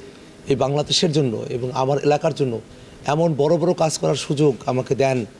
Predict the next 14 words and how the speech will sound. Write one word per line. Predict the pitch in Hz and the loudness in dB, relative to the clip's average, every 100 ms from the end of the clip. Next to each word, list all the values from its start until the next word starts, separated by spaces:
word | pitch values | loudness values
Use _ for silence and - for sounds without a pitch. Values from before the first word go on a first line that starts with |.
| - - - | -20 -20 -12
যাতে | 110 135 156 | -4 -2 0
করে | 135 147 | 0 0
তার | - 147 | 0 0
মধ্য | 135 139 156 | 0 -2 0
দিয়ে | 131 123 107 - - - | 2 2 0 -6 -20 -10
সকলের | - 156 - 175 156 139 | -4 -2 0 2 2 2
ঋণ | 156 131 | 2 2
একেবারে | - 139 151 139 147 | 0 0 0 0 -2
শোধ | - 147 | 0 0
হয়ে | 139 | 2
যাওয়ার | 131 131 | 2 2
একটা | 123 131 | 0 0
ব্যবস্থা | 123 113 120 127 | 0 -2 -4 -4
হয়। | 110 | -2